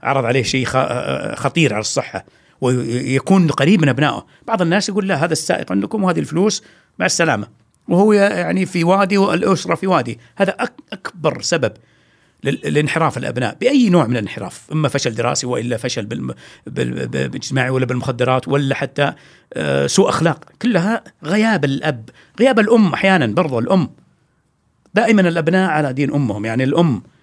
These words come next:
إذا الأم أيضًا مشغولة في الأسواق وفي المطاعم وفي ال-، مع زم-، زميلاتها أو صاحباتها وكذا، نفس الشيء. فالأسر المفككة، الأسر التي لا تل-،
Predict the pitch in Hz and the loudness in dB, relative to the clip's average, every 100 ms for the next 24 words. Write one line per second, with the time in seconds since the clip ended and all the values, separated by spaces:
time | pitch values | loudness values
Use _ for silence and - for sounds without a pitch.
0 | - 143 147 165 156 151 135 123 - 143 | -8 -4 0 2 2 2 0 -4 -4 -4
1 | 117 104 135 127 - 113 107 - 107 - | -4 -8 -10 -10 -8 -8 -10 -12 -12 -12
2 | 107 - 120 - 127 117 113 107 _ _ | -14 -14 -14 -12 -12 -10 -12 -14 _ _
3 | - 113 110 110 107 113 - 113 110 104 | -10 -8 -4 -4 -4 -8 -8 -6 -6 -8
4 | 120 117 - - 123 120 117 127 123 151 | -10 -10 -12 -10 -10 -10 -10 -8 -4 -4
5 | - 196 - 131 - _ _ _ _ _ | -2 -4 -4 -6 -6 _ _ _ _ _
6 | - - 139 214 - 180 143 143 185 - | -16 -6 0 2 2 2 2 0 -4 -6
7 | 170 196 - - - 156 233 - 175 160 | -6 -6 -8 -18 -8 0 2 4 4 2
8 | 156 156 147 160 175 160 147 131 | 0 0 2 2 2 2 0 -2